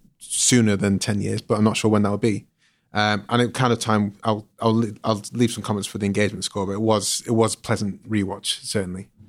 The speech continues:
Um, small screen score.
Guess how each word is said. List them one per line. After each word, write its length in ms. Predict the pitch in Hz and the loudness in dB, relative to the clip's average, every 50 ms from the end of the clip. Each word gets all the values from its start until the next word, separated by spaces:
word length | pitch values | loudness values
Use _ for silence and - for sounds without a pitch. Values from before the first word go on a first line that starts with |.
| _ _ _ _ _ _ _ - - | _ _ _ _ _ _ _ -12 -4
Um, 640 | 101 98 98 95 95 95 95 95 95 95 95 - _ _ _ _ _ _ _ _ _ _ _ _ _ _ _ _ _ _ - - - | -2 0 0 0 0 0 -2 -2 -4 -6 -8 -10 _ _ _ _ _ _ _ _ _ _ _ _ _ _ _ _ _ _ -16 -8 -6
small 280 | - - 117 107 110 110 | -6 0 2 2 2 2
screen 280 | - - 107 113 113 | 0 0 2 0 2
score. 340 | - - - 101 92 92 | 0 0 0 0 0 0